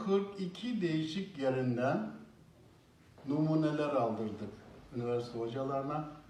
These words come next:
Ve bu numuneleri dünyanın en prestijli laboratuvarı olarak öğrendiğimiz Kanada'da büyük bir firma varmış ve dünyada çok aktif, bu işi en güzel götüren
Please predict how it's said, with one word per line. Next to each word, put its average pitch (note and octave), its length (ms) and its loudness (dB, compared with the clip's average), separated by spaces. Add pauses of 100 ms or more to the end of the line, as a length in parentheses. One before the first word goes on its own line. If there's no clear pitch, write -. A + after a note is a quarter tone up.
(840)
Ve B2 40 0
bu F3 440 2
numuneleri D3+ 840 0 (640)
dünyanın D#3 840 2
en F3 260 0
prestijli C3+ 1080 -4 (360)
laboratuvarı C3+ 920 2
olarak A2+ 460 -2
öğrendiğimiz B2+ 760 0
Kanada'da B2 840 -2
büyük D#3 280 -6
bir D3 120 -6
firma D3+ 360 -2
varmış D#3 520 -4 (680)
ve A#2+ 100 -8
dünyada B2 500 -2
çok C#3 360 -8
aktif, C#3 260 -8 (380)
bu B2 120 -2
işi B2+ 300 -8
en C#3 220 -2
güzel A2 240 -2
götüren C3 500 -2